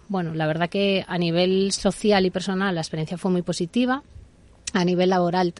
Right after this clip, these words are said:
la verdad que también estoy contenta, el ca-, el trabajo me gustaba, pero bueno, ese, fallaba ese punto, ¿no? de, de lejanía y de, de estar itinerando todas las semanas, viajando y,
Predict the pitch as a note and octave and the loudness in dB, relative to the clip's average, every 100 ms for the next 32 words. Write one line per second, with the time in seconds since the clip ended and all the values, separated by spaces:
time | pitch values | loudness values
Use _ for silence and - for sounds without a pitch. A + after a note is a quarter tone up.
0 | - E3+ E3 D#3+ D#3+ D#3 D#3 F#3+ F#3 - | -2 -2 0 -4 -6 -6 0 2 0 -2
1 | E3+ D3+ D#3+ F3+ F3+ D#3+ D3+ D#3 D#3 D#3 | -6 -4 -2 -2 -2 -4 -8 -8 -6 -2
2 | D3+ E3 F3 D#3+ - F#3+ F#3+ A3+ - - | -2 0 -2 -2 -2 -2 -2 -6 -14 -20
3 | - - - - F#3 F3+ F3+ E3 - G3 | -20 -20 -8 2 4 6 4 0 -2 0
4 | F3+ F3+ F3+ F3 F3 E3+ E3 F3+ E3+ F#3 | 2 2 0 -2 -2 -6 -4 0 2 2
5 | F#3 F#3+ G#3+ G3 E3+ F3 F#3+ F3 D#3+ D#3+ | 0 0 2 2 0 -2 -2 -2 -2 -2
6 | D#3+ D#3+ F#3 E3+ F3+ F#3+ G3+ F#3 E3 D#3 | -2 -2 -2 -2 0 0 0 -2 -2 -4
7 | D#3 D#3 D#3+ D#3+ E3 - F3+ F#3 F#3 F3+ | -4 -6 -6 -6 -4 0 0 2 2 4
8 | F#3 F#3+ F#3+ F#3 F#3 F3+ F3+ F3 F#3 F3+ | 6 4 2 0 0 -2 -2 -4 -2 0
9 | F#3 F#3 F3 E3+ - F#3+ F#3+ F#3+ G3 F#3 | 0 -2 -2 -4 -2 -2 0 -2 -2 -4
10 | D#3+ D3+ D#3 E3 | -4 -6 -8 -12